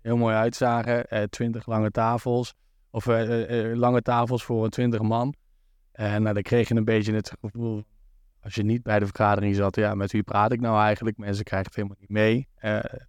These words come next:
worden technologieën ontwikkeld om het in het midden van de tafel te zetten, maar ergens zou je ook kunnen werken aan de opstellingen. Wa-, waar denk je dat het naartoe gaat? Gaat het beide blijven of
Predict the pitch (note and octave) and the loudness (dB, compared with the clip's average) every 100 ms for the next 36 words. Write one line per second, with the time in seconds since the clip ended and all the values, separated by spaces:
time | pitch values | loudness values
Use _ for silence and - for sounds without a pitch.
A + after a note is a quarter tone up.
0 | _ - G#2 A2 G#2+ G2+ A2+ - _ - | _ -10 -2 0 2 0 0 -6 _ -2
1 | A#2+ - G#2+ G#2 - A#2+ A#2 A2 A2 G#2 | -2 2 2 2 2 4 4 4 0 0
2 | A#2 A2 G#2+ - G#2+ G#2 - A2 G#2 - | 0 2 0 0 -2 -2 -6 -10 -10 -4
3 | A2+ G#2+ G#2 G#2 G2 - _ _ _ _ | 0 2 2 2 0 -4 _ _ _ _
4 | G#2+ A#2 B2 B2+ C3 C3 C3 B2+ D3 C3 | -4 2 4 2 -2 2 4 4 4 2
5 | B2 C3 A#2 A#2+ A2 A#2+ A#2 A2 G#2+ A2 | 2 0 -2 -4 -2 -2 -2 -2 0 -2
6 | G#2+ A2 A#2 C3 - A2+ G2+ G#2+ A#2+ A#2 | -2 -4 -4 -8 -4 -2 -2 -4 -4 2
7 | C3+ C#3 C3+ C3 B2 A#2 - A#2 - B2+ | 2 4 2 2 2 0 0 -2 -2 -2
8 | G2+ - A2+ G#2 G2 A2 D3 C#3+ D3 D#3 | -2 0 -2 -2 -2 0 0 0 2 2
9 | D3+ C3 C3 | 0 -4 -8